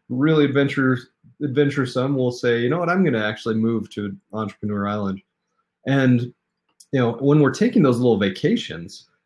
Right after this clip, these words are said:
it's, it seems great and it's exciting and it's thrilling and it's beautiful and the white sand beaches and all of those things. But when we actually make, make residence on the island, what we find out is that,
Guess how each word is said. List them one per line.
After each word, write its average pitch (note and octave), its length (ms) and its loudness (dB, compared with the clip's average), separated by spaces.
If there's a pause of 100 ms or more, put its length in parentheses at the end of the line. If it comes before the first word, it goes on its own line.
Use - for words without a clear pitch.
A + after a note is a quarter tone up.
(140)
it's, - 600 -6 (220)
it B2+ 200 -4
seems D3 420 -2
great D3+ 400 0
and A2 140 0
it's A2 160 -6
exciting C3 600 -4
and A2 100 -4
it's G#2 220 -12
thrilling C#3 360 -4
and A2 100 -4
it's G2+ 140 -12
beautiful C#3 640 -4
and A2+ 80 -4
the A2+ 60 -6
white C3 240 -2
sand A2+ 300 -4
beaches C#3 400 0
and B2 120 -2
all C3 160 0
of B2 60 -4
those B2 200 -2
things. A#2 340 -6 (680)
But D3+ 320 0
when D#3 160 2
we D#3 120 2
actually D#3+ 300 0
make, C3 240 -2 (360)
make B2+ 340 -4
residence A2+ 580 -2
on G2 160 -4
the F#2 140 -8
island, E2+ 340 -16 (440)
what C3 120 0
we C3+ 100 0
find C3 320 -2
out C#3+ 240 4
is G#2+ 260 -2
that, A2 260 0